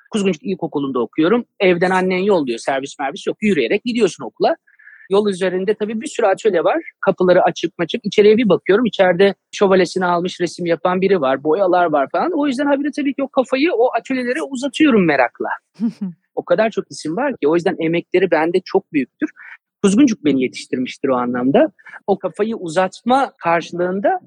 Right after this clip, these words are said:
Speaker 1: "Gel bakalım içeri." şeklinde yaklaşmışlardır hepsi bana.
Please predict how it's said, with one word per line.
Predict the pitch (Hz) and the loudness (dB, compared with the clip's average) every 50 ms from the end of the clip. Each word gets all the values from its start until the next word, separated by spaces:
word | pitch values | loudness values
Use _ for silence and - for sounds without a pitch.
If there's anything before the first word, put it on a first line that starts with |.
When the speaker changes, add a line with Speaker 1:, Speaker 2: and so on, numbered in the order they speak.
| _ | _
Speaker 1:
"Gel | - 226 254 294 269 | -2 0 0 2 0
bakalım | 240 - - 196 175 165 160 | 0 -2 -2 -2 -4 -4 -6
içeri." | 151 - - 170 165 175 165 151 - - _ _ _ _ | -8 -8 -6 -4 -2 -2 -4 -4 -8 -14 _ _ _ _
şeklinde | - - - 156 - _ 165 160 151 147 | -16 -12 -12 -12 -8 _ -4 0 2 2
yaklaşmışlardır | 143 135 - - 139 127 - - - - - 139 127 120 120 - | 2 2 0 -2 -4 -4 -4 -8 -12 -6 -2 -2 -2 -2 -2 -4
hepsi | 131 123 113 - - 117 110 | -4 -4 -4 -4 -4 -2 0
bana. | 113 107 104 | 0 0 0